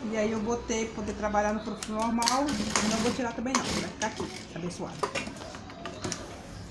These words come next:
Agora eu vou aqui no outro lacinho. Gente, ele fica muito bonito.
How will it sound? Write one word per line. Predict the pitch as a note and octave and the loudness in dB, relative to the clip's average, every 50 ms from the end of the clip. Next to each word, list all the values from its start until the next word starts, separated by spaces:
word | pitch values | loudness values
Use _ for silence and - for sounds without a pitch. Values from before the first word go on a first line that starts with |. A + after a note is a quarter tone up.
| - - - - - - - - - - - - - - - - - - - - - - - - - - - - - - - - - - - - - - - - - - - - - - - - - - - - E3+ D#3+ D3 - - - - - - - - - - - - - - - - - - | -12 -12 -12 -12 -12 -12 -10 -8 -8 -8 -8 -8 -10 -10 -10 -10 -10 -10 -10 -10 -10 -12 -12 -12 -10 -8 -8 -8 -8 -8 -8 -8 -8 -10 -12 -12 -14 -14 -14 -14 -14 -14 -14 -14 -14 -12 -12 -12 -12 -12 -10 -8 -8 -8 -8 -2 0 0 0 -2 -4 -12 -12 -10 -10 -8 -8 -8 -8 -8 -8 -8 -8
Agora | - F#3 F#3 F#3 | -6 -4 -4 -2
eu | F3+ | -2
vou | F3+ F3 | -4 -4
aqui | - - F#3+ | -4 -2 0
no | F#3+ | 0
outro | F#3 F3+ F#3 | 0 0 2
lacinho. | F3+ F#3+ G3+ G3 - - A#3 A3+ A#3 B3 C4+ D#4 D#4 - - - - - - - - - - - - - - - - - - - - - - - - - - - - - - - - - - - - - - - - - - - - - - - - - - - - - - - - - - G#5 - - - - - - - - - - - - - - - - - - - F#3+ | 2 2 0 0 0 2 4 6 6 6 6 6 4 2 -4 -12 -12 -12 -12 -10 -8 -8 -8 -8 -6 -6 -8 -8 -10 -10 -12 -12 -12 -10 -8 -8 -8 -8 -10 -12 -16 -16 -16 -16 -16 -16 -16 -16 -16 -16 -16 -18 -18 -18 -18 -18 -18 -18 -18 -18 -18 -18 -18 -18 -18 -18 -18 -18 -18 -18 -16 -16 -16 -14 -14 -14 -14 -14 -14 -14 -14 -16 -16 -16 -16 -16 -16 -14 -14 -10 -8 -4
Gente, | F#3 B3 C4+ C#4 C4+ | -2 -2 -2 0 0
ele | A#3 A3 | -2 0
fica | - B3+ B3 B3+ | 0 2 4 6
muito | A#3+ A#3+ A#3+ B3 B3 C4+ C#4+ C#4 - | 8 8 8 8 6 6 6 4 2
bonito. | A#3+ C#4 D4 C#4+ C4 C4+ B3+ A#3+ G#3 G3+ - - F#3 F3+ F3 | 2 2 2 2 2 2 2 2 0 0 -2 -6 -6 -6 -6